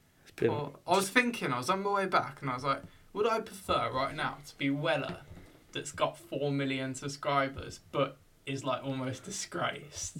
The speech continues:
Speaker 1: But still makes his money, so fairs.
Speaker 2: I, I'm not hating on Weller,
Speaker 1: Yeah,
Speaker 2: I'm
Speaker 1: yeah.
Speaker 2: just saying, like, it's fucking peak.
Speaker 1: He's probably getting paid to do this boxing match commentating.
Speaker 2: Yeah, of course, but I don't think he's probably struggling for money, do you?
Speaker 1: Nah, yeah,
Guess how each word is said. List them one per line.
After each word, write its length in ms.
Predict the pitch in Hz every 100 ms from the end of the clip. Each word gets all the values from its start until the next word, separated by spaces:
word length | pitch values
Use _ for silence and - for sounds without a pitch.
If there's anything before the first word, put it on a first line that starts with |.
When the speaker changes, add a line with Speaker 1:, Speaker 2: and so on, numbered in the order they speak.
| -
Speaker 1:
But 400 | 196 196 151 - -
still 220 | - 170
makes 240 | 147 135 143
his 80 | 143
money, 400 | 147 143 147 143
so 540 | - 131 127 123 123
fairs. 580 | 123 127 127 127 135 - -
Speaker 2:
I, 100 | 185 -
I'm 140 | 196
not 240 | 220 220 -
hating 360 | 156 165 165
on 180 | 151 143
Weller, 160 | 139 151
Speaker 1:
Yeah, 280 | 143 131 127
Speaker 2:
I'm 120 | 123
Speaker 1:
yeah. 60 | 139
Speaker 2:
just 200 | 147 -
saying, 400 | 156 147 127 127
like, 420 | 120 123 - - -
it's 160 | - -
fucking 460 | 156 147 - 131
peak. 540 | - 127 139 143 - - - - _ _ -
Speaker 1:
He's 80 | -
probably 200 | 202 208
getting 180 | 170 -
paid 280 | 135 135 143
to 80 | -
do 100 | 151
this 200 | 143 -
boxing 500 | - 135 - - 127
match 220 | - -
commentating. 640 | 110 110 104 101 98 98 - - - - -
Speaker 2:
Yeah, 320 | 220 165 131 135
of 80 | -
course, 420 | 156 180 190 -
but 120 | 170
I 60 | 165 214
don't 120 | 226
think 200 | 220 175
he's 160 | 135 131
probably 300 | - 139 -
struggling 400 | - 143 135 123
for 100 | 120
money, 380 | 127 139 147 120
do 100 | -
you? 40 | 135
Speaker 1:
Nah, 280 | 139 123 113
yeah, 240 | 120 113